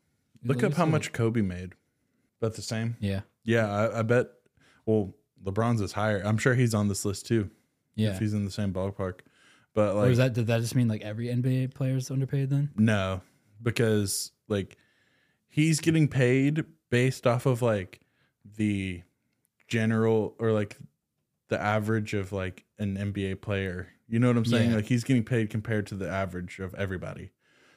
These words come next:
Speaker 2: So, like, yes, he's getting paid a lot more than everybody, but he's also doing so much more than everybody
Speaker 1: Right.
Speaker 2: that he's actually
Speaker 1: Okay,
Speaker 2: not
Speaker 1: yeah.
Speaker 2: worth, like,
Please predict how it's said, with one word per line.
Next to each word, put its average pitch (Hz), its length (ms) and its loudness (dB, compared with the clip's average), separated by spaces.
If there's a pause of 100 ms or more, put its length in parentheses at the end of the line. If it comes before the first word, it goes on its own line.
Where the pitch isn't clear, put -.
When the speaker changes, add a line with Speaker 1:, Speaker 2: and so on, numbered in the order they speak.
Speaker 2:
So, 104 240 0
like, 95 260 -2
yes, 113 260 2
he's 110 140 -2
getting 117 240 2
paid 113 240 2
a 95 80 0
lot 95 240 0
more 98 300 0
than 120 100 2
everybody, 135 540 2 (500)
but 110 100 4
he's 104 120 0
also 117 400 4
doing 131 720 4 (300)
so - 600 2
much 151 340 4
more 165 280 4
than 170 120 2
everybody 170 400 2
Speaker 1:
Right. 95 120 4
Speaker 2:
that 104 140 2
he's 107 180 0
actually 104 440 2
Speaker 1:
Okay, 95 80 -2
Speaker 2:
not 95 220 -2
Speaker 1:
yeah. 87 60 -8
Speaker 2:
worth, 90 280 -6 (200)
like, 92 240 -8